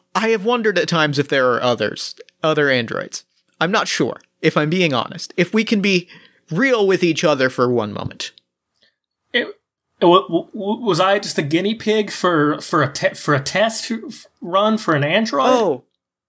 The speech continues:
Speaker 1: Oh no! Oh no, no, no, no, no, not at all. You or your contributions, the contributions of every single Dyer pilot are appreciated.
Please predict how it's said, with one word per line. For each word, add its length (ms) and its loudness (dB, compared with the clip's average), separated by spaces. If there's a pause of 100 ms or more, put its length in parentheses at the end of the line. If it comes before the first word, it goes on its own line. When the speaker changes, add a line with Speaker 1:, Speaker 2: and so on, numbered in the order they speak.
(240)
Speaker 1:
Oh 120 4
no! 540 2
Oh 100 4
no, 240 2
no, 160 2
no, 200 2
no, 180 0
no, 240 0
not 240 0
at 120 -2
all. 280 2
You 320 0
or 160 0
your 280 0
contributions, 720 0
the 80 -4
contributions 560 0
of 80 2
every 200 0
single 280 0
Dyer 320 2
pilot 500 0
are 380 -2 (420)
appreciated. 920 -4